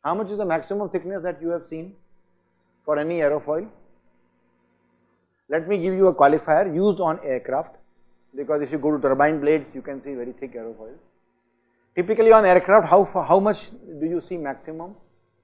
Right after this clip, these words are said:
Perhaps twenty percent. Okay. We rarely see beyond twenty percent. So, ranging from four percent to twenty percent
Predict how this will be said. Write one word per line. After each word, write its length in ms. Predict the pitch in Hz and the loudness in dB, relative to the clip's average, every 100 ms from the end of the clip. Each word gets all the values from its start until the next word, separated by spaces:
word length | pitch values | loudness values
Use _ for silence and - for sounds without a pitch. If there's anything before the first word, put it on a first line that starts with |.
| _ _ _ _ _ _ _ _ _ _ _ _ _ | _ _ _ _ _ _ _ _ _ _ _ _ _
Perhaps 360 | 254 226 247 214 | 4 8 8 8
twenty 360 | 220 202 180 | 6 6 4
percent. 400 | 165 127 - - - _ _ _ _ _ _ _ _ _ _ | 2 0 -4 -14 -20 _ _ _ _ _ _ _ _ _ _
Okay. 220 | 381 339 - _ _ _ _ _ | -16 -14 -18 _ _ _ _ _
We 180 | 233 214 | 4 8
rarely 360 | 202 214 208 | 8 8 6
see 160 | 190 190 | 0 -2
beyond 300 | 151 151 160 | 0 0 0
twenty 280 | 139 135 139 | -4 -4 -4
percent. 420 | 127 113 123 101 _ _ _ _ | -4 -6 -12 -18 _ _ _ _
So, 500 | - 269 185 - - - - _ _ - 180 | 2 4 4 0 -16 -20 -20 _ _ 0 6
ranging 400 | 208 214 269 185 | 6 8 6 8
from 260 | 214 226 | 6 6
four 320 | - 185 214 | 4 8 8
percent 340 | 226 202 - 208 | 10 4 4 -2
to 40 | |
twenty 340 | 202 175 165 202 | -2 -4 -6 -6
percent 460 | 165 139 156 147 | -4 -4 -6 -10